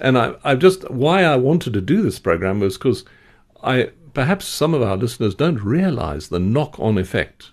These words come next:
that this has. Luckily here on Classic one oh two seven, we've got a small staff and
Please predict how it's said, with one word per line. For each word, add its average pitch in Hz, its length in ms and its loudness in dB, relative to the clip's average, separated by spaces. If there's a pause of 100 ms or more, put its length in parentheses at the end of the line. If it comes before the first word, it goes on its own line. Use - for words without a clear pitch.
(160)
that 92 160 -4
this - 220 -10
has. 82 340 -6 (360)
Luckily 120 560 0
here 110 440 2 (400)
on 92 260 0
Classic 107 340 -4
one 95 180 0
oh 90 100 0
two - 260 -8
seven, 107 440 -2 (280)
we've 92 120 -4
got 92 140 0
a 87 60 -2
small 151 360 2
staff 104 540 -4 (340)
and 95 500 -2